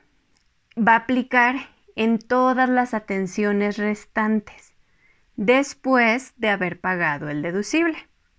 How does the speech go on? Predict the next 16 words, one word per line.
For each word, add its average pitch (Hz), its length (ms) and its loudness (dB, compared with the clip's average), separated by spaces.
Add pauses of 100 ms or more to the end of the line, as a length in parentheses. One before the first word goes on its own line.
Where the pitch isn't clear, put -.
(1400)
Por 208 180 4
ejemplo, 214 600 -2 (320)
retomemos 202 640 0
el, 185 380 -2
el 190 200 -4
ejemplo 180 440 -6
del 185 200 -6
cáncer. 320 520 -2 (1200)
Resulta 214 480 -2
que 214 240 -6 (440)
detectaron 190 720 -2
cáncer, 302 500 0 (880)
tú 208 140 -4
pagaste 208 440 0
tu 196 120 -6
deducible, 233 880 0